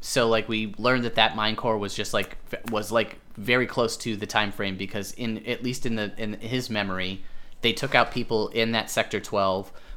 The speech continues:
We learned of who was in Sector twelve, which was De-, Jim Delos, and we know that Man in Black was in his black outfit,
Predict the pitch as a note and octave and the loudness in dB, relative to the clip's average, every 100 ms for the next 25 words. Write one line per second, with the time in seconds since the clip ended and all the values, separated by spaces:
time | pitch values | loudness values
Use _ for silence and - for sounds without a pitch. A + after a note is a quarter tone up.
0 | - A#2 A2 A#2 A#2 A2 - - - - | -2 -2 2 2 2 0 -4 -4 -4 -6
1 | - - A2 G#2 - - E3 C3+ G#2+ B2+ | -2 4 4 4 -4 -4 0 2 2 0
2 | C#3+ C3+ A2+ - - G#2 G2 G2+ G#2 G2+ | 2 4 2 2 0 2 2 2 -2 -4
3 | G#2+ G#2 G2+ G2+ - - A#2+ A2 G#2+ - | 0 0 0 -4 -10 -6 -2 0 -2 0
4 | A2 G2 A#2 G2 F2+ - - A2+ G#2+ G#2+ | 0 2 2 2 0 -4 -2 0 0 0
5 | A2+ A2 A2 A2 G#2 G#2+ A2 G#2 - - | 0 0 0 0 0 4 4 4 -2 -14
6 | - - A2+ G#2+ G2 G2 G2 - - B2 | -14 -4 2 4 4 2 0 0 0 2
7 | C3+ C#3 A#2 - A2 A2 - A2+ A#2 - | 2 2 -2 0 2 2 2 4 4 2
8 | F2 - | -4 -4